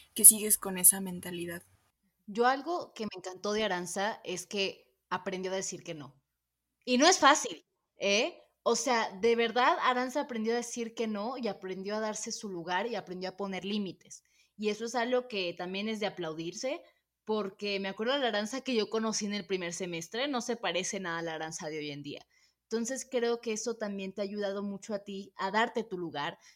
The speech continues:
Speaker 2: y a valorarte como persona y también aprender a valorar correctamente tus amistades y quiénes sí son amigos, quiénes no son amigos,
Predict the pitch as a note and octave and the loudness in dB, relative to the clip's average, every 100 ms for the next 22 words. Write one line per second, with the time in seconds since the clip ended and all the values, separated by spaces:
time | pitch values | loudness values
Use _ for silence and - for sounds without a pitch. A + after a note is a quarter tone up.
0 | _ A3 G#3+ G#3 G#3+ G#3+ G#3+ A3 G#3 F#3 | _ 4 6 6 6 4 2 0 -2 -2
1 | E3 - F#3 G3 G#3+ G#3 G#3+ A3+ A3+ G3+ | -4 -4 -4 -4 -4 -4 -4 -4 -6 -4
2 | G3 G3+ G#3 G3 F#3+ F#3+ G#3+ G#3 G3 G#3 | -2 0 0 -2 -4 -4 -6 -6 -6 -6
3 | G#3 F#3 G#3 G#3+ - - A#3 A3 F#3+ - | -4 -6 -8 -8 -8 -10 -6 -6 -8 -4
4 | E3+ E3 E3+ E3+ - F#3+ F#3 A3+ B3+ A#3+ | -2 0 -2 -4 -12 -12 -4 -4 -2 -4
5 | - G#3+ G#3 F#3 F3+ E3 E3 E3 A#3 A3+ | -6 -6 -6 -6 -6 -4 -4 -4 -4 -4
6 | A3 G#3 - F#3 D3+ D3+ D#3 D#3 | -4 -8 -10 -12 -10 -8 -10 -10